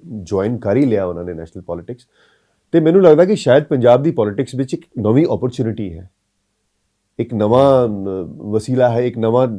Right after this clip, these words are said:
ਤਰੀਕਾ ਹੈ ਦੇਖਣ ਦਾ ਕਿ ਕਿਸ ਤਰੀਕੇ ਨਾਲ ਨਵੀਂ ਆਵਾਜ਼ ਉੱਠਣ ਦਾ ਇੱਕ ਮੌਕਾ ਮਿਲ ਰਿਹਾ। ਸ਼ਾਇਦ ਅਕਾਲੀ ਦਲ ਨੂੰ ਰੀਜੂਵੀਨੇਟ ਕਰਨ 'ਚ ਇਸ ਚੀਜ਼ ਨੂੰ ਪ੍ਰੋਬਲਮ ਹੋਏਗੀ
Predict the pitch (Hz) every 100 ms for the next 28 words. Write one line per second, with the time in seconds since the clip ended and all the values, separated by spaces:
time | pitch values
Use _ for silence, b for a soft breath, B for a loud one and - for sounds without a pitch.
0 | 107 120 117 127 135 147 104 110 95 101
1 | - 101 - 95 95 104 151 127 110 123
2 | - 107 107 123 120 123 - 117 110 107
3 | 101 90 82 95 82 85 78 87 _ _
4 | _ _ _ _ - 151 135 110 127 143
5 | 131 135 104 107 110 110 110 113 104 104
6 | - 95 - 92 90 82 - 85 78 85
7 | 76 95 110 -